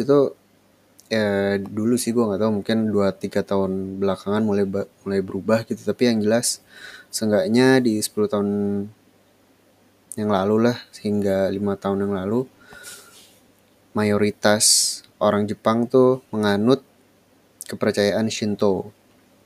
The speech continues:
Nah, dasar dari kepercayaan Shinto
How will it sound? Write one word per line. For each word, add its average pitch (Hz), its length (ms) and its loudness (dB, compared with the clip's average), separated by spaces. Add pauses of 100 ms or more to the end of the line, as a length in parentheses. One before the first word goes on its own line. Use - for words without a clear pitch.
(1080)
Nah, 104 160 4 (2250)
dasar 113 480 4
dari 117 160 4
kepercayaan 104 560 -2
Shinto 104 320 -4